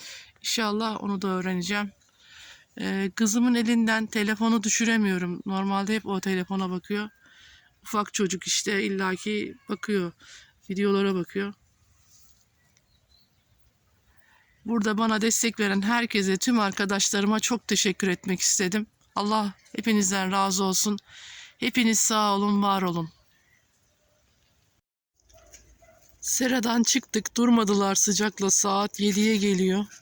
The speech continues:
Burada yırtık bir yer var. Diğer kapıyı kapattım. Diğer kapının da ucuna ben duruyorum. Benim durduğum yer arkadaşlar şurası bakın. Şurada kapı var. Orada durdum ama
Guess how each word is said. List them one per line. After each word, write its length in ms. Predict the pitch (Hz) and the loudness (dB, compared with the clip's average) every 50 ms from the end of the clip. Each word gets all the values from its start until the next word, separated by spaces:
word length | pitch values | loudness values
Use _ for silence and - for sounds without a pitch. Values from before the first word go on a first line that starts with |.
| _ - - - - - - - - - - - - - - - _ _ - - - - - - - - _ _ _ _ _ - - - | _ -20 -20 -20 -20 -20 -20 -20 -20 -20 -20 -20 -20 -20 -20 -20 _ _ -20 -20 -20 -20 -20 -20 -20 -20 _ _ _ _ _ -12 -8 -6
Burada 200 | 208 185 220 220 | -4 -2 0 0
yırtık 440 | 196 220 220 - - 214 - - | 2 0 0 -2 -4 -8 -8 -6
bir 80 | - 214 | -4 -2
yer 220 | 214 220 220 226 | 0 0 0 0
var. 380 | 220 196 180 175 175 - - - - | 0 0 0 -2 -2 -6 -10 -10 -4
Diğer 280 | 202 208 208 208 202 190 180 160 - - | -2 -2 0 -2 -2 -4 -6 -10 -12 -10
kapıyı 340 | - 214 - - 233 226 - | -8 -6 -2 0 0 0 0
kapattım. 540 | - 220 - - 202 196 - - 202 202 | -2 -4 -4 -4 -4 -6 -4 -2 -2 -2
Diğer 200 | 190 214 208 202 | 0 0 -2 -2
kapının 460 | - - 202 - - 208 214 214 214 196 | -4 -4 -6 -4 -2 -2 0 0 0 2
da 60 | 196 | 0
ucuna 380 | 202 185 196 214 208 202 185 | 0 0 0 0 0 0 -2
ben 240 | 190 202 214 208 196 | -2 -2 0 0 -2
duruyorum. 460 | 196 190 185 185 180 175 185 220 233 - - - - - - - - - - - - - - - - - - _ _ _ _ - | -2 -2 -2 -2 -2 -2 -4 -6 -8 -10 -6 -4 0 2 2 2 2 0 -10 -12 -14 -20 -20 -20 -18 -18 -18 _ _ _ _ -4
Benim 280 | 202 202 208 208 190 | 0 2 2 2 2
durduğum 380 | 185 208 202 190 175 202 196 196 | 2 2 0 0 0 0 0 2
yer 140 | 196 196 196 | 2 0 0
arkadaşlar 640 | 196 190 - 208 185 202 196 - - - 196 196 | -2 -2 -4 -4 -4 -2 -4 -4 -2 -2 -2 -2
şurası 440 | - - - 196 190 - - 180 170 | -2 -2 -2 -2 -2 -4 -4 -6 -6
bakın. 320 | 185 - - - 214 208 - - - - - - - - - - - | -8 -8 -6 -6 -8 -8 -8 -14 -20 -20 -20 -20 -20 -20 -20 -20 -20
Şurada 420 | - - - - 196 175 - 196 | -16 -14 -10 -8 -6 -6 -6 -6
kapı 340 | - - 196 - - 214 196 | -6 -6 -8 -4 -2 -2 0
var. 300 | 190 196 220 226 - - - - - _ _ _ _ _ _ _ _ _ _ _ | 0 0 -2 -4 -6 -10 -12 -18 -20 _ _ _ _ _ _ _ _ _ _ _
Orada 320 | - 196 185 190 202 202 175 | -8 -6 -2 0 0 0 2
durdum 320 | 202 196 196 185 202 208 | 2 2 2 2 2 2
ama 320 | 226 220 220 220 220 208 | 2 2 2 0 -2 -4